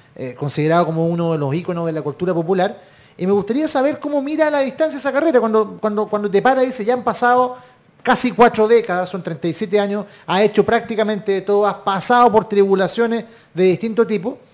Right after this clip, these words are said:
eh, y, y me gustaría observ-, también que, que nos cu-, dijeras cómo es esa, esa mirada a la distancia, eh, ya, ya en, en, eh, en, eh, en un momento donde, bueno, me, me imagino que hay una madurez mayor, eh, que permite hacer ese análisis.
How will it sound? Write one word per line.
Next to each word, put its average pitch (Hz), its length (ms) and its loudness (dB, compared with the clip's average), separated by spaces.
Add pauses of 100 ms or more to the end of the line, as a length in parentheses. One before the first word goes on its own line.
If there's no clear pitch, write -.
(400)
eh, 170 540 -2
y, 175 280 -6
y 185 40 -4
me 185 60 0
gustaría 247 340 0
observ-, 269 280 -4
también 254 340 -4
que, 240 180 -10
que 226 80 -8
nos 220 160 -4
cu-, 208 140 -4
dijeras 262 380 0
cómo 254 280 -2
es 254 180 -2
esa, 220 440 -4 (220)
esa 202 280 -4
mirada 247 360 2
a 247 40 2
la 240 80 2
distancia, 247 800 0 (260)
eh, 170 140 -6
ya, 220 380 4 (180)
ya 233 280 2
en, 202 240 -6
en, 175 260 -10 (320)
eh, 151 280 -4
en, 170 240 -2
eh, 156 400 -2
en 170 80 0
un 208 120 -2
momento 233 600 4
donde, 180 680 -2
bueno, 254 220 -2
me, 147 140 -8
me 165 140 -6
imagino 185 340 -4
que 196 80 0
hay 202 60 4
una 202 120 0
madurez 190 320 4
mayor, 202 500 4 (340)
eh, 135 120 -4
que 185 140 2
permite 185 360 4
hacer 233 200 2
ese 226 120 0
análisis. 196 380 -2